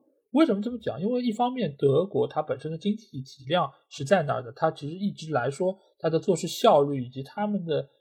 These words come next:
呃，冷静思考这么一个管理方式，都能够让他们在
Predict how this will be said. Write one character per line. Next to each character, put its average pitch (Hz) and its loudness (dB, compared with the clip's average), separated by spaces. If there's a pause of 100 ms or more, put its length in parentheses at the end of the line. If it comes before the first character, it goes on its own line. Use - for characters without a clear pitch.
(240)
呃， 131 2
冷 131 2
静 180 -2
思 214 -6
考 117 -2
这 156 -8
么 143 -4
一 131 -4
个 143 -2
管 143 4
理 170 0
方 175 -2
式， - -10 (200)
都 294 4
能 131 -2
够 160 2
让 175 2
他 165 -8
们 156 -6
在 147 4